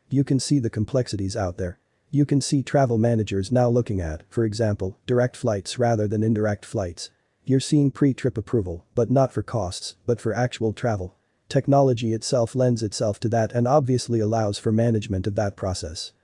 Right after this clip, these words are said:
You can see also with covid information. Concur has a tool TriPit that has that information for corporate customers and is constantly updated with vaccinations, et cetera, et cetera, et cetera, that you'd expect it to be for the corporate traveler. So,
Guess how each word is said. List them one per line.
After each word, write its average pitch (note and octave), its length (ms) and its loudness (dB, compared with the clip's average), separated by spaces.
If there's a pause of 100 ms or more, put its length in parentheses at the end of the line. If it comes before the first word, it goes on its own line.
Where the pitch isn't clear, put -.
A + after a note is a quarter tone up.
(240)
You C#3 140 2
can C#3 160 2
see C#3 180 0
also A#2+ 340 0
with G#2 220 -4
covid A2 320 0
information. G#2 640 -2 (360)
Concur C#3+ 360 2
has C3 220 2
a A#2+ 60 0
tool D3 280 0
TriPit A#2 480 -2
that G#2 100 -2
has A#2+ 240 0
that A#2+ 160 2
information G#2+ 600 0
for G2+ 120 -4
corporate A#2 400 0
customers F2 680 -6
and C3+ 120 2
is B2+ 140 0
constantly B2 560 0
updated G#2+ 480 -2
with A2 140 -2
vaccinations, G#2+ 880 -4
et C3 180 -2
cetera, G#2 480 -2
et B2+ 160 -2
cetera, G2 500 -2
et B2 160 -2
cetera, F#2 520 -2
that A#2 120 -2
you'd B2+ 140 2
expect C3 400 -2
it G#2+ 80 -2
to - 80 -6
be G#2 160 -2
for G#2+ 140 -6
the G#2 100 -2
corporate A#2 400 0
traveler. G2+ 460 -2 (340)
So, A2+ 380 -2